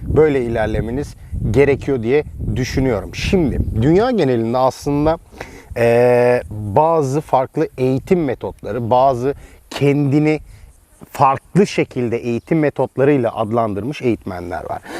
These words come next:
Şimdi bu farklı metot veya eğitimlerden kastettiğimiz konu şu. Günümüzde en yaygın olarak bildiğiniz nokta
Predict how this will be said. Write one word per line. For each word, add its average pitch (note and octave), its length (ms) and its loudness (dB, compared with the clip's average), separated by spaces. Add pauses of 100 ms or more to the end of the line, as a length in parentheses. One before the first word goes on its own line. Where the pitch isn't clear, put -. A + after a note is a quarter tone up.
(100)
Şimdi B2 300 4
bu F#3+ 80 6
farklı F3+ 600 2
metot D3 420 -4
veya C3+ 160 0
eğitimlerden C3+ 760 -4
kastettiğimiz A2 680 -4
konu A2+ 220 -4
şu. - 160 -10 (340)
Günümüzde F3 640 2 (220)
en C3+ 140 2
yaygın A2 560 0
olarak A2 400 0
bildiğiniz C3+ 560 0
nokta B2 360 -2